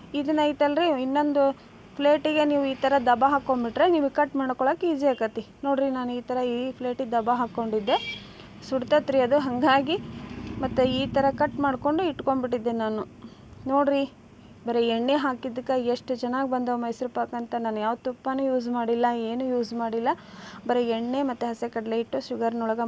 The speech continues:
ಮಾಡಿ ತೋರ್ಸಾಕತ್ತೀನಿ. ಸಕ್ರೆ ಇದಿಷ್ಟೇ ಬೇಕಾಗಿರೋದು ಇದಕ್ಕೆ. ನೋಡ್ರಿ ಯಾವ ಥರ ನಾನು ಪೀಸ್ ದೊಡ್ಡದು ಮಾಡೋಕ್ಕೆ ಹೋದೆ, ಸರಿಯಾಗಲಿಲ್ಲ. ಹಾಗೆ ಸಣ್ಣ ಪೀಸ್ ಮಾಡಿ ತೋರ್ಸಕತ್ತೀನಿ. ಮತ್ತು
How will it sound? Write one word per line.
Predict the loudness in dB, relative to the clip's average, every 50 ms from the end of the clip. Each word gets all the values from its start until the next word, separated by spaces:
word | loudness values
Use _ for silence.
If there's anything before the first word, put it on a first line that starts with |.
| -2 -2
ಮಾಡಿ | -2 -4 -6 -10
ತೋರ್ಸಾಕತ್ತೀನಿ. | -10 -6 -6 -6 -4 -6 -6 -4 -4 -2 -2 -2 -4 -4 -8 -20 -20 -20 -20 -20 -20 -20 -12 -12
ಸಕ್ರೆ | -12 -4 -2 0 0 0 -2 -2 -6 -8 -6
ಇದಿಷ್ಟೇ | -6 -4 -6 0 2 2 2 4
ಬೇಕಾಗಿರೋದು | 0 0 2 2 2 2 2 0 0 -2 -2 -4
ಇದಕ್ಕೆ. | -4 -6 -8 -12 -18 -18 -12 -8 -4
ನೋಡ್ರಿ | -4 -2 0 0 -2 -2 -4 -20 -18 -8 -4
ಯಾವ | -4 -4 -2 -2
ಥರ | 0 0 0 0
ನಾನು | -2 -4 -4 -4
ಪೀಸ್ | -4 -4 -4 -2 2 2
ದೊಡ್ಡದು | 4 4 4 2 2
ಮಾಡೋಕ್ಕೆ | 2 2 2 0 2 0
ಹೋದೆ, | 0 0 0 -2 0 -2
ಸರಿಯಾಗಲಿಲ್ಲ. | 0 2 2 2 2 2 2 2 0 0
ಹಾಗೆ | 0 -2 -4 -4 -4
ಸಣ್ಣ | -6 -6 -6 -4 -4
ಪೀಸ್ | -6 -6 -6 -4 -6
ಮಾಡಿ | -6 -6 -4 -4
ತೋರ್ಸಕತ್ತೀನಿ. | -6 -6 -4 -6 -4 -4 -6 -6 -4 -4 -4 -4 -6 -10 -20 -20 -20 -20 -12 -10
ಮತ್ತು | -2 -2 0